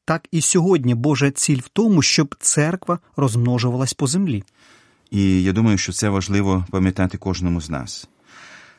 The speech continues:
Speaker 2: Покликання церкви полягає в тому, щоб розмножуватися, а не закритися у своїх молитовних домах і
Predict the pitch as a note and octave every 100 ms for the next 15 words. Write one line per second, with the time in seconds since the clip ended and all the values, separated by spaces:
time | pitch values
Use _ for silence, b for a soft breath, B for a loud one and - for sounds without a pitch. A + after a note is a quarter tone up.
0 | B - G2 C#3 D3 A#2+ A#2+ D3+ D#3 -
1 | B2+ A#2+ A2+ A#2+ A#2+ G#2+ - D#3+ E3 -
2 | C3 A#2 _ - A#2 G#2+ A#2+ C3 D3 G2+
3 | F2+ D2+ C#2 - C#2+ F#2+ F#2 F2+ G2 F2+
4 | F#2+ - B2 F2+ - E2+ D#2+ - F#2+ F#2+
5 | - F#2+ F#2+ F#2 G2+ F#2 F2 G2+ C3+ F#3+
6 | - - G#2+